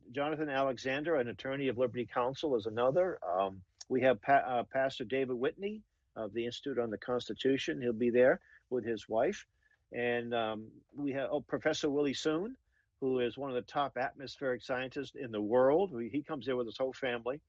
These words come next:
And, uh, we also have ladies' retreats. We have one coming up in April at the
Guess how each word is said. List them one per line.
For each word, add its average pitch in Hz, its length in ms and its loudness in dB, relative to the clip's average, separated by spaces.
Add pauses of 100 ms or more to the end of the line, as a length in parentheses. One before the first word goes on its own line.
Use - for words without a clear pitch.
(540)
And, 123 360 2
uh, 117 240 2
we 147 140 4
also 233 280 4
have 185 220 -2
ladies' 170 460 -6
retreats. 143 560 -8
We 123 120 -10
have 151 140 -2
one 156 160 -4
coming 147 340 -4
up 147 160 0
in 117 80 -6
April 147 440 2
at 139 120 -2
the - 60 -20